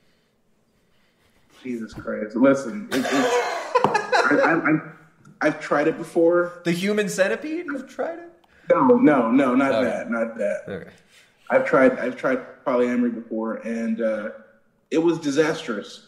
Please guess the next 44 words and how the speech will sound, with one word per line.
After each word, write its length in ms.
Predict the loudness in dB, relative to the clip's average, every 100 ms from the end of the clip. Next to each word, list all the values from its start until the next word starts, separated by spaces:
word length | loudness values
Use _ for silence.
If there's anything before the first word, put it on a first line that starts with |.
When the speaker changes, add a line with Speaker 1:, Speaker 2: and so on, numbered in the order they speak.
| -6
Speaker 1:
It, 180 | -4 -2
it 80 |
is 220 | -2 -2 -4
completely 380 | -6 -2 -2
disastrous. 680 | -2 -2 -4 -6 -12 -14 -16 _ _ _ _ _ _
Speaker 2:
Yeah. 200 | -12 -12 -12 _ _ -14
Speaker 1:
Uh, 160 | -14 -14 -20 _ _ _ _ _ _ _ -10
um, 840 | -6 -4 -2 0 0 -2 -10 -20 _ -6
I 80 | -6
think 320 | -2 -2 0
I, 60 | 0
I 140 | 0 -2 -2
explained 520 | -4 -6 -4 -2 -2
to 120 | -2 4
you 320 | 4 4 -2
a 40 |
little 200 | 0 0
bit 100 | 0
of 100 | 0
my 140 | 0 -2
situation 840 | -8 -6 -2 -2 -2 -2 -2 -2
with 200 | -6 -8
the 140 | -8
mother 280 | -2 -2 -2
of 80 | -4
my 140 | -4
children, 760 | -4 -4 -4 -4 -4 -4 -4 -8
and 260 | -12 -12 -16 -20 _ _ -2
Speaker 2:
But 420 | 0 0 -6 -12
you 80 | -4 -2
Speaker 1:
Yeah. 80 |
Speaker 2:
didn't 80 | -2
talk 220 | 2 0
about, 300 | 2 -2 -2
you 60 | -4
didn't 140 | -8 -6
tell 120 | -6
me 80 | -4
about 180 | -8 -8
the, 140 | -8
uh, 40 | -8
the 100 | -6
poly 320 | -2 -2 -4
part. 460 | -8 -6 -8 -10